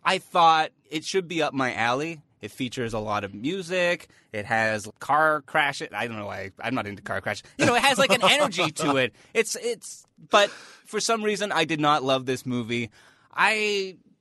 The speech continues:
Speaker 1: sort of never really been a big fan of John Belushi.
Speaker 2: Yeah.
Speaker 1: I sort of
Speaker 2: That's, that's gonna lose us some listeners right there.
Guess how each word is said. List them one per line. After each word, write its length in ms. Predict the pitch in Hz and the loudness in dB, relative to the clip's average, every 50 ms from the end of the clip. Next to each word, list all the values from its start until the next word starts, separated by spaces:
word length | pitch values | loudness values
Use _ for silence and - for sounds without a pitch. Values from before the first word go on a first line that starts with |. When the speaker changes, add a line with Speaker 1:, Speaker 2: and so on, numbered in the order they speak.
| _ _ _ - - - - - | _ _ _ -20 -20 -20 -20 -18
Speaker 1:
sort 260 | - - - 254 262 | -10 -2 0 2 2
of 80 | 247 185 | 2 0
never 240 | 165 160 160 160 170 | -2 -2 -2 0 -2
really 220 | 160 160 170 165 | -2 -2 -2 -2
been 160 | 156 143 160 151 | -2 -2 -2 -2
a 40 | 135 | -2
big 220 | 110 143 143 123 | -2 -2 -4 -4
fan 260 | - - 139 135 135 | -4 -2 0 0 0
of 100 | 131 117 | -2 -4
John 320 | - - 120 117 120 127 123 | -4 -2 0 0 2 0 0
Belushi. 840 | 123 120 117 120 120 131 131 - - 156 151 147 151 151 151 151 139 - | 0 -2 -2 -2 -2 -2 -4 -4 -2 -2 0 0 0 -2 -2 -4 -6 -6
Speaker 2:
Yeah. 360 | 107 104 104 101 98 92 90 - | -2 0 2 2 2 2 0 0
Speaker 1:
I 100 | 143 156 | -2 -2
sort 220 | 165 - 185 180 175 | -2 -2 -6 -4 -2
of 180 | 165 160 156 | -2 -2 -2
Speaker 2:
That's, 300 | 156 104 113 - - - | -2 -4 -6 -6 -10 -12
that's 220 | - 107 107 - - | -6 -6 -8 -8 -6
gonna 180 | - 120 107 | -8 -6 -6
lose 180 | 101 98 95 87 | -6 -6 -6 -8
us 100 | 92 90 - | -10 -14 -12
some 320 | 98 95 95 95 95 90 - | -10 -8 -8 -8 -8 -10 -10
listeners 380 | - 98 - - 101 92 90 92 | -10 -10 -8 -6 -6 -6 -6 -6
right 180 | 92 90 87 - | -6 -8 -6 -8
there. 240 | - 92 95 110 | -8 -8 -8 -10